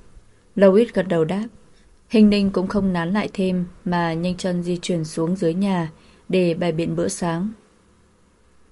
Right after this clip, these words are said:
"Hiếm khi thật đấy. Bình thường cậu Lâu Ít luôn dậy sớm, rất sớm mà."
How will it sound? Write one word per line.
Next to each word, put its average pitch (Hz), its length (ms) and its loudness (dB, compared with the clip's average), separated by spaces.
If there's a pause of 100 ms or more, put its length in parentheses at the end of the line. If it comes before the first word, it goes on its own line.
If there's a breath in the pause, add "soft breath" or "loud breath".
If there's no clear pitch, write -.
(360)
"Hiếm 190 240 4
khi 196 160 4
thật 190 180 -2
đấy. 202 220 -2 (920)
Bình 185 180 4
thường 165 400 0
cậu - 160 0
Lâu 180 180 2
Ít 233 200 0 (120)
luôn 190 220 4
dậy 180 140 2
sớm, 180 540 0
rất 254 120 -2
sớm 180 300 0
mà." 196 220 -6